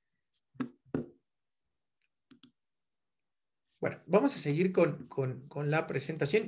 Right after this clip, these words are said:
y ahorita al final les pongo, este, eh, los, las, los ejemplos. Bueno, ok, luego.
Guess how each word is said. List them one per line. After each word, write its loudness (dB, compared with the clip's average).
y 4
ahorita 8
al -4
final 4
les 2
pongo, 4
este, 0
eh, -2
los, -2
las, 2
los 2
ejemplos. 4
Bueno, 2
ok, 8
luego. 8